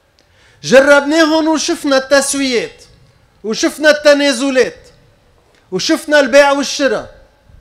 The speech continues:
نعرف كتير منيح بهيدي اللايحة ما رح يكون في مساومات وما رح يكون في بيع وشراء. وفي يلي بعد ما جربناهم.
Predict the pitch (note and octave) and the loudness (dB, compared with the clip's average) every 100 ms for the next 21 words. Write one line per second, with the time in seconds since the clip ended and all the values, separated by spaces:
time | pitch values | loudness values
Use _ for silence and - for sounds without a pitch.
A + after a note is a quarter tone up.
0 | _ _ _ - - _ _ _ - - | _ _ _ -20 -20 _ _ _ -20 -14
1 | F3+ B3 C4 C4 - C4+ C4 B3 A#3+ F3+ | -6 -2 -2 -4 -6 -4 -4 -2 -4 -6
2 | - - _ _ G3 A3 B3+ A3+ A#3 A#3 | -12 -20 _ _ -4 0 0 2 0 0
3 | G#3 - G3+ G3+ - _ _ F#3 A#3 A#3+ | -2 -6 -8 -8 -18 _ _ -6 -4 -4
4 | G#3+ A3 A3+ A3 A3+ G#3+ G#3 G#3+ G3 F#3 | -6 -10 -10 -8 -8 -8 -8 -10 -8 -8
5 | F#3 F#3 _ _ - F3+ G3 F#3 F3 G3 | -10 -14 _ _ -14 -6 -6 -6 -10 -12
6 | F#3+ F#3 E3 F3+ F3+ F#3 E3 A#2+ _ _ | -12 -12 -8 -8 -8 -10 -14 -16 _ _
7 | _ _ _ _ _ _ _ _ _ _ | _ _ _ _ _ _ _ _ _ _
8 | _ _ _ _ _ _ _ _ _ - | _ _ _ _ _ _ _ _ _ -6
9 | G3 - D#4+ E4 D#4+ D#4 D#4 D#4+ D#4+ E4 | -2 2 6 8 6 4 4 4 4 2
10 | C#4+ E4 D#4 D4+ C#4 C4+ G#3 E3 | 4 4 4 4 4 2 0 -4